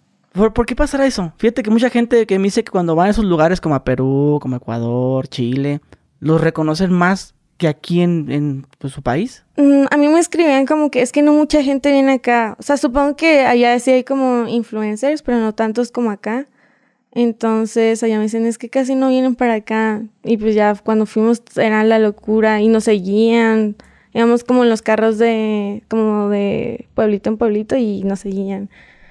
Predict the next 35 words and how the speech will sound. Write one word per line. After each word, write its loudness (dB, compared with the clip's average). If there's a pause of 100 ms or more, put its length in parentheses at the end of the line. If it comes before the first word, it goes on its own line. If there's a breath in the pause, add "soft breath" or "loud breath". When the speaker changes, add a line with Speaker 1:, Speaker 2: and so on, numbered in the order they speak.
(340 soft breath)
Speaker 2:
Pero 4
no, 4
la 4
gente -2
es -6
súper 2
linda. 0 (320)
Pero 4
sí, 4
no, 4
no 4
entiendo 4
por -2
qué, 2 (360)
como 2
que 0
se 0
emocionaron 2
porque -2
no -2
tanta, -4
no 2
sé. 0 (280)
Speaker 1:
<laughs> -10 (840 loud breath)
Oye, 2
y 2
bueno, 0
aparte, -2
¿qué, 0
qué 2
otros -2
viajes 0
tienes -4
en -4
puerta? -4